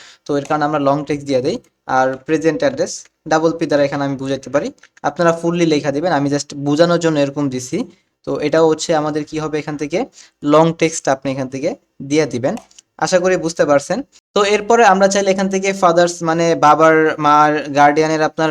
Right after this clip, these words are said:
এনআইডি কার্ড নাম্বারটা রাখতে পারি। তো আমরা এখানে লিখবো হচ্ছে ফাদার্স এনআইডি নাম্বার যদি প্রয়োজন হয় সেক্ষেত্রে আপনি রাখতে পারেন। তো এখানে নাম্বার, এনআইডি কার্ড নাম্বারটা যেহেতু আপনার মানে দশের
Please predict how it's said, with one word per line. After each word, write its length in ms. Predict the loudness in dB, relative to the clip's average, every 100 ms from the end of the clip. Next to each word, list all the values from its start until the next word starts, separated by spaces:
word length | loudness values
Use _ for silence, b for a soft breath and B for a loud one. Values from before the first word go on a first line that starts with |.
| -2
এনআইডি 300 | -4 -4 -2
কার্ড 180 | -2 -2
নাম্বারটা 300 | -2 0 2
রাখতে 280 | 0 -2 -4
পারি। 260 | -2 -4
তো 140 | -4 -4
আমরা 160 | -2 -4
এখানে 180 | -6
লিখবো 260 | -6 -6 -6
হচ্ছে 340 | -8 -6 -4 -4
ফাদার্স 500 | -2 -2 0 -2 -4 -14 -20 _ _ _ _ _ _ -6
এনআইডি 680 | -4 -4 -4 -4 -4 -4 -8 -8 -8 -2
নাম্বার 300 | -2 0 0 -2 -4
যদি 200 | -4 -2
প্রয়োজন 300 | -2 0 0 0
হয় 120 | -2 -4
সেক্ষেত্রে 300 | -8 -4 -6
আপনি 100 | -4
রাখতে 220 | -4 -4 -2
পারেন। 200 | -2 -2 b b b 0
তো 80 | 0
এখানে 300 | 2 0 0 4
নাম্বার, 300 | 4 6 4 4 0 -2
এনআইডি 240 | -2 0 2
কার্ড 160 | 2 2
নাম্বারটা 300 | 2 2 0 0
যেহেতু 180 | 2 2
আপনার 320 | 0 0 2 0 -6 _ -6
মানে 240 | -2 0 0 4
দশের 280 | 2 4